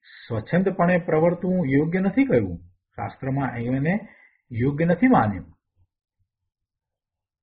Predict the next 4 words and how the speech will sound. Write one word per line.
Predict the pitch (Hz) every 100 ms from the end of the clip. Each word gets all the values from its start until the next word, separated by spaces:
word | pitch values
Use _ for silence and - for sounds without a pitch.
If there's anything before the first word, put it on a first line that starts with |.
| _
કારણ | 113 113 135 185
કે | 175 175 226 - _ _ _ _ _ 143
તે | 156 180 202 208 _ _ _ _ _ -
નિરર્ગલ | 107 120 185 220 175 170